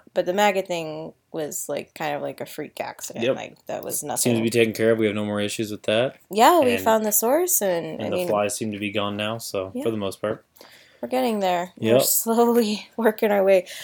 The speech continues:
Speaker 1: But honestly, after, like, a week like last week, you can only go up.
Speaker 2: Yeah, there's no going down. I mean,
Speaker 1: I mean, there, there, trust me, there is, but,
Speaker 2: I'm
Speaker 1: like, in
Speaker 2: sure.
Speaker 1: a lighter sense
Speaker 2: Yeah,
Speaker 1: of
Speaker 2: so this
Speaker 1: the meaning, you know.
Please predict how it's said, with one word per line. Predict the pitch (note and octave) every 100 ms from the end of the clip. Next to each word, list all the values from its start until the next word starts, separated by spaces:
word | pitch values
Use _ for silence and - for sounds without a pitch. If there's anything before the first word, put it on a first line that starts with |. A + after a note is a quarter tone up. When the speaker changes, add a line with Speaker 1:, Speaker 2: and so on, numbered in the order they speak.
| -
Speaker 1:
But | -
honestly, | B3+ B3 B3 - G3
after, | - F3+ - F3 D#3+ -
like, | D3 C3 C3
a |
week | C#3 D3 -
like | B2 B2
last | C3 C3+ -
week, | D#3+ D#3+ - -
you | -
can | - C#4+
only | F4+ D#4
go | A3+ D#3
up. | F#3+ - - - - - - _ _ _ _
Speaker 2:
Yeah, | C3+
there's | B2+
no | A#2+ D3
going | D#3 A2+
down. | B2 A#2
I | A2+
mean, | A2+ G#2 - _ -
Speaker 1:
I | D4
mean, | C#4 A#3
there, | A3 G3+
there, | F3+ G#3 F3
trust | - F#3+ -
me, | D3+
there | D3+ C#3+
is, | B2 -
but, | -
Speaker 2:
I'm | -
Speaker 1:
like, | F3 E3+
in | F3+
Speaker 2:
sure. |
Speaker 1:
a | D#3 D3+ - _ _ _ _ _ _ _ _ -
lighter | B3 C4+ C4 G3+
sense | - - D#3+ - -
Speaker 2:
Yeah, | G#3+ E3 G2
Speaker 1:
of |
Speaker 2:
so | - B2
this | C#3+ F3
Speaker 1:
the | E3
meaning, | G#2+ - - - -
you | -
know. | - -